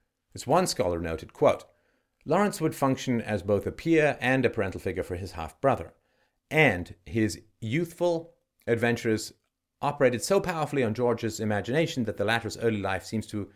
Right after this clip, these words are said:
enact a script first drafted by his older brother." Now, part of that script involved military service. When the Br-, when the British declared war on the Spanish Empire in seventeen thirty-nine, Lawrence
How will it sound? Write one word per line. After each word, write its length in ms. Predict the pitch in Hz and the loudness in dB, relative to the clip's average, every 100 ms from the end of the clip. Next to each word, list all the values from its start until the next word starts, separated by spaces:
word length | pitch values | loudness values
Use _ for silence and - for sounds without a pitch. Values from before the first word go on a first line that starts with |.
| _ | _
enact 300 | 110 120 120 | -4 -2 -2
a 40 | 101 | -8
script 360 | - 131 - | -4 -4 -4
first 340 | - 147 147 - | -2 0 0 0
drafted 380 | 120 104 90 87 | 0 0 -4 -6
by 100 | 87 | -6
his 180 | 92 - | -6 -4
older 380 | 92 87 85 - _ _ - | -4 -2 -4 -8 _ _ -8
brother." 400 | 87 85 78 - _ _ _ _ _ _ - | -4 -4 -4 -14 _ _ _ _ _ _ -4
Now, 140 | 104 | -2
part 300 | - 202 269 | 0 4 6
of 60 | 175 | 6
that 160 | 120 | 4
script 300 | - 123 107 | 2 0 0
involved 380 | 117 101 98 101 | 0 0 0 0
military 380 | 101 107 95 95 | -2 -2 -2 -8
service. 480 | - 90 - - - _ _ _ _ _ | -4 -4 -4 -16 -20 _ _ _ _ _
When 260 | 123 117 104 | 2 2 0
the 160 | 120 | -6
Br-, 200 | 104 - - | -4 -4 0
when 160 | 110 | 0
the 80 | 107 | 2
British 340 | 135 202 113 | 4 4 2
declared 440 | - - 123 123 101 | -4 -4 2 2 2
war 280 | 120 113 107 | 4 4 4
on 120 | 101 | 0
the 60 | |
Spanish 360 | 90 - 104 95 | -6 -4 -2 -2
Empire 380 | 101 98 92 87 | -4 -2 -2 -2
in 80 | 87 | -2
seventeen 420 | 92 92 90 87 | -4 -4 -6 -4
thirty-nine, 760 | 87 80 82 123 156 87 85 90 | -2 -2 -2 0 0 -2 -4 -4
Lawrence 420 | 95 95 90 | -2 -2 -6